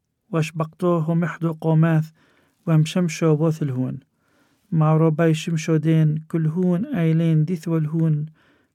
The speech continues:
كريه دكريهين بكرهون مشحلفة أيتي وأينون البوثة. هودين على الحذ من هون إيدي صايمو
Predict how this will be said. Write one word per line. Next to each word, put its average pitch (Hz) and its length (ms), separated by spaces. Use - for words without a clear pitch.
كريه 175 440
دكريهين 160 680
بكرهون 156 680
مشحلفة 156 760
أيتي 160 380
وأينون 170 460
البوثة. 139 520
هودين 170 400
على 151 160
الحذ 160 300
من 151 260
هون 156 460
إيدي 170 340
صايمو 156 880